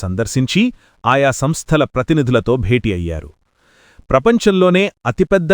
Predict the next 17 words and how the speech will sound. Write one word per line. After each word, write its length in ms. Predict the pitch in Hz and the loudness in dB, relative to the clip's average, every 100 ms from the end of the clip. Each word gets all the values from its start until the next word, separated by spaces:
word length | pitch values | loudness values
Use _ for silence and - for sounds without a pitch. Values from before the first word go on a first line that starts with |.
| 185 | 2
కెమికల్ 380 | 143 143 156 147 131 | 0 0 0 0 0
కంపెనీలలో 500 | 123 131 123 123 127 | 0 0 2 2 2
ఒకటైన 360 | 117 120 123 120 107 | 0 -2 -2 -2 -2
ఎల్జీ 260 | 127 143 180 | 0 0 0
కెమికల్స్ 480 | 143 131 135 135 - | 0 0 -2 -4 -4
ప్రధాన 280 | 110 117 147 | -2 0 -2
కార్యాలయంలో 680 | - 113 117 117 113 113 165 254 _ _ | 0 0 2 2 2 4 2 0 _ _
మంత్రులు, 540 | 92 113 147 160 170 190 233 _ _ - | -2 0 0 2 4 2 0 _ _ -2
ఏపీ 300 | 151 160 170 | 0 2 0
ఉన్నతాధికారులు, 880 | 131 143 135 135 123 127 123 135 233 - _ - 117 | 2 0 2 0 2 2 4 4 2 -2 _ -2 -2
ఆ 40 | |
సంస్థ 360 | - 143 170 - 165 | 0 -4 -2 -4 -2
చైర్మన్ 400 | 135 127 127 120 | -2 0 -2 -2
షిన్తో 280 | 131 123 127 | -4 0 0
సమావేశమయ్యారు. 880 | 123 117 123 120 - 95 85 82 76 - _ _ _ _ 143 | 0 0 0 0 -2 -6 -6 -8 -10 -18 _ _ _ _ 0
ఈ 80 | 190 | 0
భేటీలో 480 | 135 147 135 131 | 2 0 2 2